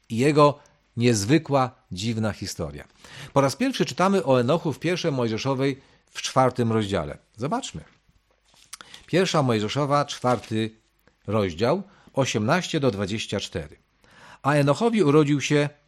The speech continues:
Irad. Irad zaś zrodził Machulela”. A to nie będę czytał, kto kogo zrodził. Przeminę, przeminę, przeminę.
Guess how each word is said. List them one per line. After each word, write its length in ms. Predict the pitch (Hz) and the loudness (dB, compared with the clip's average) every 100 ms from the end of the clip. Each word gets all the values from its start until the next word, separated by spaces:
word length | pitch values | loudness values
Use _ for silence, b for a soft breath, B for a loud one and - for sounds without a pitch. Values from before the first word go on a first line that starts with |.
| _ - | _ -4
Irad. 460 | 147 117 - - - - | 0 0 0 -14 -8 2
Irad 280 | 180 170 | 4 4
zaś 160 | 143 139 | 2 2
zrodził 300 | 135 139 139 | 2 2 2
Machulela”. 420 | 127 - 147 185 | 0 0 0 2
A 120 | 202 | 2
to 100 | 170 | 2
nie 100 | 160 | 2
będę 180 | 139 131 | 2 0
czytał, 220 | 127 131 | -2 -4
kto 140 | - 123 | -2 0
kogo 240 | 117 107 | 0 0
zrodził. 360 | 101 143 151 147 | 0 0 0 -2
Przeminę, 440 | - 123 127 123 | -2 0 0 -2
przeminę, 380 | - 110 123 117 | -2 -2 -2 -2
przeminę. 520 | - 107 120 151 202 | -4 -4 -2 0 -2